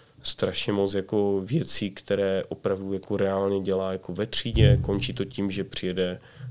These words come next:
v-, porota, natočí vás přímo v té třídě a teď to opravdu odborníci vyhodnocují. Eh, ale zároveň prostě musíte lektorovat, nějakou učebnici skoro psát, materiály a takhle.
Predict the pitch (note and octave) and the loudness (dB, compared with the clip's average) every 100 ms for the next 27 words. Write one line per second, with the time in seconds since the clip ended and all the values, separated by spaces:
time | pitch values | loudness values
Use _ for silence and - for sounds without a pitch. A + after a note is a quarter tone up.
0 | - F#2+ - - A2 B2+ B2+ G2+ F#2+ F#2 | -6 -6 -6 -2 2 2 4 2 2 0
1 | F#2 G#2+ - G#2 F#2+ E2+ - - - - | -4 -8 -6 -2 -2 0 -2 -6 -6 -2
2 | G#2+ F#2+ - - - - G2+ F2 - F#2 | 2 0 0 -10 -8 -6 -2 -2 -4 -8
3 | F2+ E2 - - - _ - - F#2 F#2+ | -6 -8 -10 -20 -20 _ -8 -2 -2 -2
4 | G2 G2 F#2+ F#2+ - - F2 G2 A2 - | -4 -2 -2 -2 -4 -4 -4 -2 -4 -4
5 | D3 D#3+ E3 - - - - - - A2+ | -2 -2 -4 -8 -20 -20 -20 -20 0 6
6 | G#2 G#2 G#2 G#2 - - G2 G2+ G2 G2+ | 8 10 8 8 4 -2 0 2 2 2
7 | G2+ - - F#2+ - F#2 F2 G#2+ - G2 | 0 -4 -4 -2 -2 -4 -4 -6 -4 -4
8 | F#2 - - - - - - - - - | -4 -6 -8 -10 -8 -6 -6 -4 -6 -4
9 | - - - - - - - F#2 F#2+ - | -4 -6 -6 -8 -6 -6 -4 -4 -4 -6
10 | F#2 - - - - - | -6 -6 -8 -10 -12 -8